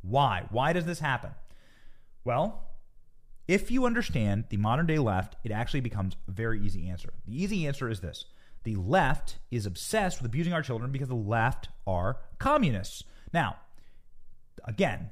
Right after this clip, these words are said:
that may sound like hyperbole, but it's, it's not. Communists are and always have been obsessed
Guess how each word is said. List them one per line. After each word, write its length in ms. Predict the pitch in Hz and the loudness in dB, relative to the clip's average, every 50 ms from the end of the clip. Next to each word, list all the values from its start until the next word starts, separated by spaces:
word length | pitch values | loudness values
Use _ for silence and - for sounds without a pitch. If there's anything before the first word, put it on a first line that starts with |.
| - - | -10 -8
that 80 | - 101 | -6 -4
may 100 | 101 101 | -2 2
sound 200 | - 151 160 175 | 2 4 4 4
like 100 | 180 175 | 4 6
hyperbole, 420 | 202 220 185 160 139 131 135 147 | 4 4 6 6 4 6 6 6
but 80 | 147 139 | 6 4
it's, 140 | 127 - 131 - - - | 2 0 -4 -8 -8 -10
it's 240 | 117 - - - | -10 -10 -4 0
not. 280 | - 226 202 127 - - - - - - - - - | 2 2 2 0 -4 -8 -16 -20 -20 -20 -20 -14 -8
Communists 520 | - - 170 180 226 226 160 123 117 - - | -6 -4 -2 -2 -2 -2 -4 -4 -6 -6 -6
are 300 | - 120 117 113 110 - - - - | -4 -2 -2 -2 -2 -6 -10 -12 -8
and 80 | 127 | -6
always 280 | 120 117 123 123 120 107 | -4 -2 -2 -2 -2 -2
have 200 | 135 185 - 160 | -4 -2 -2 0
been 140 | 131 117 117 | -2 -2 -2
obsessed 560 | 92 120 - - 165 143 139 135 - - - | -4 -4 -2 -2 0 0 0 -2 -6 -10 -18